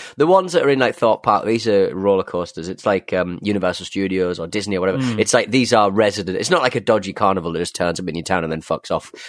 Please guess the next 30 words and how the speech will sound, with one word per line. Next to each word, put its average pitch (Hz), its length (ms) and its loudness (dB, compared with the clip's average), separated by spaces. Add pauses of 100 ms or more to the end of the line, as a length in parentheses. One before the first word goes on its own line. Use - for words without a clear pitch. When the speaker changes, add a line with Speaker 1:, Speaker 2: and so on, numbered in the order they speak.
(140)
Speaker 1:
uh, 76 320 0
<laughs> - 40 -4
after, 85 420 -2 (140)
uh, 82 40 0
you 85 120 -2
know, 76 240 -4 (280)
after - 220 -6
killing 110 420 0
people - 300 -2 (140)
<laughs> - 160 0
and 190 380 -4
it - 140 0
goes 113 220 -2
to 110 100 -8
the 104 80 -2
next 98 260 -4
town. 98 300 0
Speaker 2:
Yeah, 123 240 2
Speaker 1:
I 139 60 4
went 143 140 0
Speaker 2:
yeah. 131 60 0
Speaker 1:
on 131 80 2
one, 123 220 4
uh, 113 220 4
the 110 80 2
weekend 107 400 0
called 95 160 0
the 90 100 0
Master 98 380 0
Blaster, 82 480 0